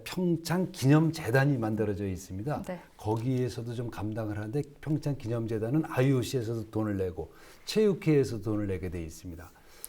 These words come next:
Speaker 1: 그다음에 민간 기업에서도 좀 협찬을 받을 예정입니다. 그래서 골고루 이렇게 분담을 해서 지금부터 적립을 해 나가서 할 예정이어서,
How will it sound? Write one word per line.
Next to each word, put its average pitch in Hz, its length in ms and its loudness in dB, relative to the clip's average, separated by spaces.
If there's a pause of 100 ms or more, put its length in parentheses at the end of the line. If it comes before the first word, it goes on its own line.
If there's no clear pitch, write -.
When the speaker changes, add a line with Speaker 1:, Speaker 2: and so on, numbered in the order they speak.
Speaker 1:
그다음에 131 400 4
민간 156 680 6
기업에서도 131 640 0
좀 123 160 -4
협찬을 135 380 -4
받을 104 260 -2
예정입니다. 87 540 -6
그래서 107 320 -6 (420)
골고루 139 720 6
이렇게 117 320 -2
분담을 113 580 -2
해서 104 460 -2 (200)
지금부터 113 500 -4
적립을 104 600 -4
해 131 120 -8
나가서 98 400 -6
할 107 160 -6
예정이어서, 92 680 -6